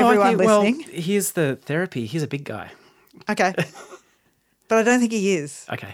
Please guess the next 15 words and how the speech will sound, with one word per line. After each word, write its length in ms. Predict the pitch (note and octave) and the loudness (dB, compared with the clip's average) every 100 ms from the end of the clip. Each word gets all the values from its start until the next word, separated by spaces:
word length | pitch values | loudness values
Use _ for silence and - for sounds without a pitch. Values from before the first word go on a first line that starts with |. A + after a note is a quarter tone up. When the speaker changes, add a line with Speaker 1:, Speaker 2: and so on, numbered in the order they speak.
| - | -4
Speaker 1:
Is 160 | A3+ A3+ | -2 0
he? 280 | D4 C#4+ _ - - | -2 -2 _ -20 -8
He's 200 | - C4 | 0 0
five 300 | - B3 A#3+ | 4 4 4
and 100 | G#3+ | 2
five. 440 | F#3+ F#3 F3+ F3+ F3 | 0 2 4 2 2
Terutsuyoshi 840 | A#3+ A#3 A#3 G3+ F#3 F#3 F3 E3 | 2 2 2 0 0 -2 -4 -6
with 160 | - E3 | -8 -6
that 200 | D#3+ - | -6 -4
loss 240 | D#3 D3+ | -6 -6
is 220 | - E3+ - | -6 -8 -4
six 320 | F#3+ D#3+ - | -4 -4 -6
and 300 | E3 E3 D#3 | -8 -8 -8
four. 460 | - E3 E3 B1+ - _ _ | -8 -4 -2 -4 -10 _ _
Kotoeko 540 | - C4 C4+ D#4+ G#3+ | 0 4 4 4 2